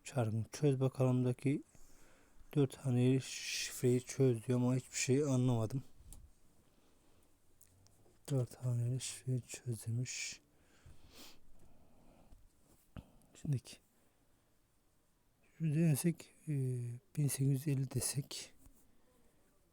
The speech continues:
Bin sekiz yüz elli. Yok,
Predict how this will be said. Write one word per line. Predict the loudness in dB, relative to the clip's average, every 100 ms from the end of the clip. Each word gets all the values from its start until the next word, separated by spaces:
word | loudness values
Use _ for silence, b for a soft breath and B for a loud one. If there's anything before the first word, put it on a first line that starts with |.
| _ -20 -4
Bin | 0 0 -4 -12
sekiz | -8 -8 -4 -2 -2
yüz | -4 -6 -6
elli. | -2 0 -2 -4 -6 _ _ _ _ -20 _ _ _ _ _ _ _ _ -20 -20 -20 -20 -20 0
Yok, | 2 2